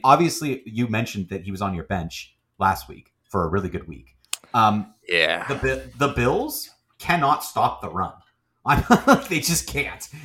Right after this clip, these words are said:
Speaker 1: Like, this is a team that, for whatever reason, their run defense can, can be just atrocious. I think we didn't, you know, they're a much superior team to the Raiders, but we saw the Jets run all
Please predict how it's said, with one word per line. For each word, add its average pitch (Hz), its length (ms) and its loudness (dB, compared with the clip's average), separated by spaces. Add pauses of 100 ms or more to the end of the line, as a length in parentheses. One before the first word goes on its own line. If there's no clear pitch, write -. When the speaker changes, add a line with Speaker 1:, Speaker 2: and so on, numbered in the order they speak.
Speaker 1:
Like, 139 120 4
this 170 180 2
is 170 100 -4
a 170 100 0
team 156 280 -4
that, 123 280 -2
for 123 140 -6
whatever 127 340 2
reason, 120 240 -4
their 104 100 -2
run 104 200 -2
defense 101 440 -12 (160)
can, 101 360 -4
can 104 160 -6
be 92 120 -8
just - 420 -6
atrocious. - 680 -12 (280)
I 117 100 -2
think 131 260 -2
we 110 120 -8
didn't, 147 300 -8 (120)
you 131 100 -8
know, 90 240 -4 (760)
they're 123 200 2
a 117 100 -4
much 139 240 0
superior 110 560 -6
team 95 440 -6
to - 120 -18
the 87 100 -10
Raiders, 104 440 -6
but - 200 -16
we 107 140 -6
saw 107 680 -2
the 98 180 -8
Jets - 520 -6 (240)
run 92 380 -2 (260)
all 101 480 -2